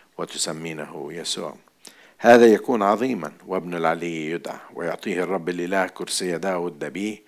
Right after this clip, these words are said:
ويملك على بيت يعقوب إلى الأبد، ولا يكون لملكه <clears throat> نهاية." فقالت مريم للملاك: "كيف يكون هذا وأنا لست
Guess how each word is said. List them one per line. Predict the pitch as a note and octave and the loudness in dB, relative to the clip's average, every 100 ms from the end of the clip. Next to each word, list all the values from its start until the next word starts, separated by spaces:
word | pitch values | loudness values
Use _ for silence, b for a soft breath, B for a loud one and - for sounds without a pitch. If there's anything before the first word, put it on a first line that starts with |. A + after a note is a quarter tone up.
| B B B B | B B B B
ويملك | F2 A2 C#3 A2+ - | 2 4 6 4 2
على | G#2 F#2+ | 2 4
بيت | A#2 G#2+ - | 4 4 4
يعقوب | F2+ - - A#2+ G2 | 2 2 2 2 4
إلى | A2+ | 2
الأبد، | G2 E2+ A2 G2 F2+ | 2 2 2 0 0
ولا | G2 G#2+ G#2 | 2 2 2
يكون | - A2+ G2 | 0 -4 -2
لملكه | F#2+ A#2+ C3 B2 G#2+ A2+ A2+ - _ - - B B B B _ | -2 -2 -2 -4 -6 -4 -6 -10 _ -20 -20 B B B B _
<clears throat> | - G3 A#2+ | 2 4 4
نهاية." | A2 F#2+ G#2 F#2 D#2+ C#2+ | 2 2 4 4 2 -2
فقالت | - G2+ - A2+ G2+ F2+ | -6 -2 8 8 8 2
مريم | G#2 G#2 F#2 F#2 | 2 2 2 0
للملاك: | F2+ E2+ F2 G#2+ A2 | -2 -2 0 0 0
"كيف | C3+ C#3 | 0 2
يكون | C3 G#2+ A#2 A2 | 2 0 -2 -2
هذا | A2+ B2 A#2 A2+ B B B B - | 0 2 2 -2 B B B B -2
وأنا | F#2 B2+ A#2+ A2 G#2 | 2 2 4 6 4
لست | G2+ A2 - - | 2 0 -2 -2